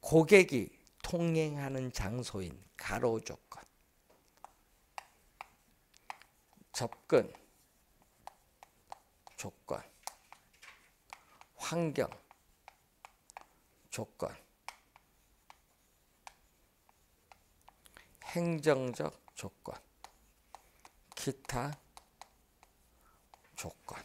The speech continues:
이렇게 주어져. 그럼 이렇게 주어졌을 때 대상 토지가 가로 조건에 구십,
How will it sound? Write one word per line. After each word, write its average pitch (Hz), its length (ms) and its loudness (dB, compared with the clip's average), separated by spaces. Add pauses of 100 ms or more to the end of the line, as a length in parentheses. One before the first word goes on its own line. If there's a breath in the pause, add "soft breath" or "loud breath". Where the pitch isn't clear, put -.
(220)
이렇게 110 340 -4
주어져. - 480 -8 (560 loud breath)
그럼 170 300 2 (140)
이렇게 196 280 8
주어졌을 156 580 6
때 - 200 0
대상 180 400 6
토지가 139 560 0 (400 soft breath)
가로 165 380 8
조건에 147 400 2
구십, - 540 -4